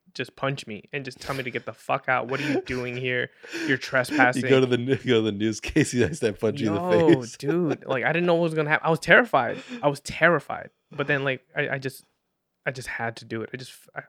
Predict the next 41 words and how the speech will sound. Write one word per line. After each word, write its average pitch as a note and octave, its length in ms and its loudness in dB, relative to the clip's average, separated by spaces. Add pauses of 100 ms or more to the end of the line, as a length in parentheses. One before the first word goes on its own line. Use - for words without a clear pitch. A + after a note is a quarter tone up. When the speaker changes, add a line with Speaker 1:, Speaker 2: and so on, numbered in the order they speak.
Speaker 1:
I C3 40 -6
just B2 160 -12
really C3+ 460 -6 (320)
needed C#3+ 340 -4
to C#3+ 80 -14
do C#3 200 -2
it C#3+ 100 -2
because B2+ 200 -8
I B2+ 60 -4
thought C3 280 -6
that B2+ 100 -8
I B2+ 100 -4
would B2 220 -10
regret A#2+ 320 -8
it A#2+ 160 -8 (100)
if, B2+ 300 -10 (720)
if - 100 -10
I C3 100 2
didn't B2 180 -8
just D#3 180 -10
try, C3 160 6
Speaker 2:
That's B2+ 180 6
Speaker 1:
man. G#2 100 0
Speaker 2:
really, B2+ 300 10
that's A#2+ 240 6
really A2 300 2
gutsy. F2 480 -6 (640)
Speaker 1:
<laughs> - 80 -4 (1200)
Speaker 2:
I, A#2 220 2
I A2+ 120 0
mean, A#2+ 220 0
I, A#2+ 320 4
I C#3 160 2
could D3+ 200 -2
never G#2 560 -2 (520)
wait G#2 460 2
downstairs F#2+ 800 0
Speaker 1:
Fuck. A2+ 120 -6
Speaker 2:
of, F#2 340 -6
you G2+ 100 -4
know, E2+ 240 -10